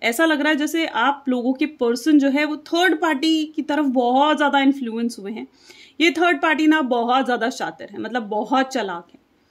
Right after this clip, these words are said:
किसी रीजन, मतलब अपनी, जैसे एक होता है ना कि, अ,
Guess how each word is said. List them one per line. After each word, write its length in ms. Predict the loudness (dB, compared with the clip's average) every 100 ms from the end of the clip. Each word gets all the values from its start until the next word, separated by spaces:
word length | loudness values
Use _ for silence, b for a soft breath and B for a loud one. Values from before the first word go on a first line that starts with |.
| _ _ _ _ _ _ _ _ _ _ _ _ _ _ _ _
किसी 240 | 2 4
रीजन, 460 | 6 6 6 6 4
मतलब 400 | 4 0 -2 -2
अपनी, 320 | 0 6 6
जैसे 280 | 6 4 2
एक 60 | 0
होता 200 | -2 -4
है 60 |
ना 220 | -4 -6 0
कि, 260 | 2 4 2
अ, 520 | 2 2 2 2